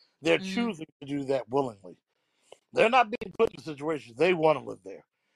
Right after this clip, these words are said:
Speaker 1: Because, one, you have to be able to afford to live in Manhattan. Like, you, you have to have that five, six thousand dollars a month for rent. You can't be sitting there with no thirteen dollar an hour job talking about, "I'm gonna live in Manhattan." That,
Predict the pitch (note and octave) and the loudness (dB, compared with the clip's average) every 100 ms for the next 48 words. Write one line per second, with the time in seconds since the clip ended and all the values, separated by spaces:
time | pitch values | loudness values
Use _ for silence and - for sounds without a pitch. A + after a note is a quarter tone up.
0 | - D#3+ - G3 D#3 D3 F#3 E3+ C#3 G#3 | -6 -4 2 2 2 -2 -2 -2 -4 -2
1 | G#3 F3+ D#3 D#3+ C#3 A#2+ - C#3+ C3 A2+ | -2 -2 -6 -4 -4 -8 -4 -2 -2 -4
2 | G#2 F#2+ F#2+ F2+ G2 - _ _ _ _ | -16 -16 -16 -12 -10 -12 _ _ _ _
3 | _ _ _ _ - C3 C#3 E3 G3+ D#3 | _ _ _ _ -6 0 0 0 -8 -6
4 | F#3 E3+ G3 F#3+ - - D#3+ C3+ B2+ B2+ | -4 2 2 2 0 0 0 0 -4 -8
5 | - _ _ _ _ _ - F3 D3+ C#3+ | -10 _ _ _ _ _ -2 0 2 0
6 | C#3 _ - - E3+ - F3 D#3+ D3+ D#3 | -4 _ -20 -12 -12 -4 0 0 0 2
7 | C#3+ C3 C3+ C#3 - A2+ B2 C3+ - _ | 2 0 -4 -4 -6 -12 -12 -14 -18 _
8 | _ _ _ _ C3+ D#3 A3 G3+ E3+ A3+ | _ _ _ _ -16 0 4 4 2 0
9 | F3+ D#3+ D3 D3 C3+ D3+ D3+ C#3+ C3 C3 | 2 2 2 0 0 -2 -2 -2 -2 0
10 | B2+ A#2+ C#3 A#2+ - D3+ B2+ C3+ B2+ B2+ | -2 -2 0 0 -2 -4 0 0 0 -4
11 | A2+ A2+ G#2+ A#2+ - D#3 | -12 _ -16 -14 -4 -4